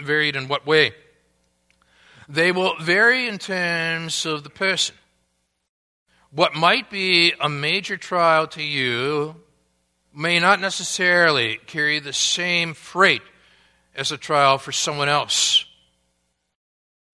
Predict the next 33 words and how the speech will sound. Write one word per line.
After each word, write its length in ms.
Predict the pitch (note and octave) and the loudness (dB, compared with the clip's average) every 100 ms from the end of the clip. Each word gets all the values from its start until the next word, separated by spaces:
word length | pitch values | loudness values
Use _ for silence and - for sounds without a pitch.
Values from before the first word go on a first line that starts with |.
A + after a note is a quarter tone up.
| _ | _
Yet 240 | E3 E3+ D3+ | 0 0 2
what 180 | F#3 | 2
is 300 | G#3 G#3 F#3 | 2 2 0
a 60 | F3 | -4
major 320 | E3+ F#3 F3+ | 0 -2 -2
trial 280 | - F#3 F3 | -2 2 2
for 120 | D#3 | 0
someone 380 | - F#3+ E3+ D#3 | -8 -6 -6 -4
else 480 | F3 D#3+ A2+ - - | -2 -4 -2 -2 0
might 240 | D3+ C#3+ | -2 0
not 240 | D#3 E3 C#3+ | 2 0 0
necessarily 580 | D3+ D3 - E3 D#3 | -8 -6 -6 -4 -4
feel 300 | C#3+ - D3 | -6 -8 -6
like 180 | C#3 C3 | -4 -6
a 60 | C3 | -6
major 300 | B2+ B2+ C3 | -8 -8 -10
trial 340 | - C3 B2 | -8 -4 -4
to 120 | - | -6
you. 220 | C#3 D3 A2+ _ _ _ _ _ _ _ _ _ _ _ _ _ _ _ _ _ - | -10 -10 -12 _ _ _ _ _ _ _ _ _ _ _ _ _ _ _ _ _ -10
Because 360 | D3+ F3+ D3+ | -4 -2 -2
we 180 | D#3+ D#3 | -2 4
are 640 | D3+ C#3+ C#3+ C#3+ C#3 C3 A#2+ _ _ - | 8 8 10 8 8 4 0 _ _ -2
all 260 | D3+ D#3+ D3+ | 4 4 2
created 420 | - D#3+ C#3+ C3+ | 0 0 0 -2
in 60 | |
the 120 | B2+ C3 | -2 -4
image 200 | B2 C3+ | -4 -12
of 140 | A2 | -10
God, 380 | E3+ D#3+ C3+ C3+ | -2 2 2 0
but 120 | C3 | -4
there 120 | D3 | -2
are 80 | C#3 | -2
variations. 1300 | C3+ D#3 D#3 D3 D3 D#3+ D#3 - - - - - | 0 0 0 0 -2 -4 -8 -16 -16 -12 -10 -10